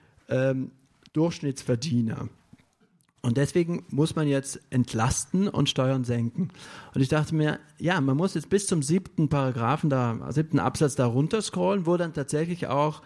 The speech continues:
Herr Bartsch sagt, wir wollen aber tatsächlich die Reichen höher besteuern, wir wollen die, äh, die Durchschnittsverdiener entlasten und die Reichen höher besteuern. Äh, aber das ging natürlich da unter. Ähm,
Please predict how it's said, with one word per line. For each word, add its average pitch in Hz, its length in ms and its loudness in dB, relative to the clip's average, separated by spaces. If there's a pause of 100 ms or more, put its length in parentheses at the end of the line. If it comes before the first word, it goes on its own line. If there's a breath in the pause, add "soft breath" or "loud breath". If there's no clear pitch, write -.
(180 loud breath)
Herr 123 140 0
Bartsch 131 340 0
sagt, 139 380 0 (320 loud breath)
wir 131 180 2
wollen 147 340 0
aber 123 200 -2
tatsächlich 147 560 -2
die 120 160 0
Reichen 131 560 0 (260 loud breath)
höher 175 240 0
besteuern, 127 720 -4
wir 131 100 -2
wollen 131 300 2
die, 123 240 0
äh, 64 840 -2 (100)
die 117 140 2
Durchschnittsverdiener 135 920 -2
entlasten 151 580 0
und 131 160 0
die 127 40 4
Reichen 117 460 0
höher 143 260 2
besteuern. 123 640 -2 (520 loud breath)
Äh, 131 200 0 (240)
aber 123 160 2
das 120 180 0
ging 139 160 2
natürlich 151 400 0
da 151 140 0
unter. 170 460 0 (500 loud breath)
Ähm, 131 280 2